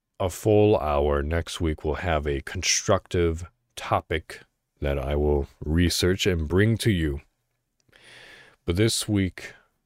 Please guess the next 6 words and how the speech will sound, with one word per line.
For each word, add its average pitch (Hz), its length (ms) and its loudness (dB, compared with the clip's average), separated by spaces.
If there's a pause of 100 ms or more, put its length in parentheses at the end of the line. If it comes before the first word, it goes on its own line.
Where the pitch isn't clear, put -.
(200)
I 82 280 0
just - 440 -6 (220)
needed 82 420 -2
to 73 420 -6 (1000)
express - 800 -2
and 73 280 -6